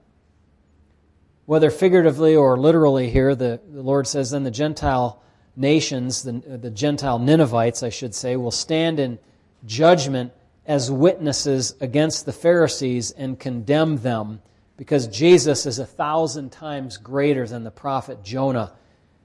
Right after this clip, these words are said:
Their judgment will be severe because they were entrusted with much. You know, to Israel were the promises, the fathers,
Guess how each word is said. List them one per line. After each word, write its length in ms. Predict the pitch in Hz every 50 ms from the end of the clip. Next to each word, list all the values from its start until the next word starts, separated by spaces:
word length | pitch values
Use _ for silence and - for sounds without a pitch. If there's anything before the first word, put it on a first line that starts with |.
| _ _
Their 160 | 147 139 139
judgment 500 | 123 110 151 160 170 165 135 151 156 139
will 120 | 143 139
be 160 | 123 131 131 123
severe 580 | - - 151 127 104 123 151 156 160 160 160
because 420 | 143 131 123 - - 139 131 104 107
they 160 | 139 139 143
were 220 | 147 143 135 127
entrusted 600 | 120 117 113 - - 151 151 131 - - - 143 123
with 260 | 120 120 117 - -
much. 540 | 123 135 143 135 113 - - - - - _ _ _ _ _ _ _ _ _ _ _ _ _ _ _ _ _ _ _ _ _ _ _ _ _ _ _ _ _ _ _ _ _
You 80 | 147 160
know, 140 | 156 147
to 180 | 143 147 - -
Israel 480 | 160 170 160 135 160 160 156 147 143 139
were 120 | 135 135
the 100 | 123 120
promises, 680 | - - 165 160 160 160 160 - - 165 160 151 127 127
the 60 | 131
fathers, 960 | - _ 156 147 143 147 147 143 139 139 139 123 - - - - - - -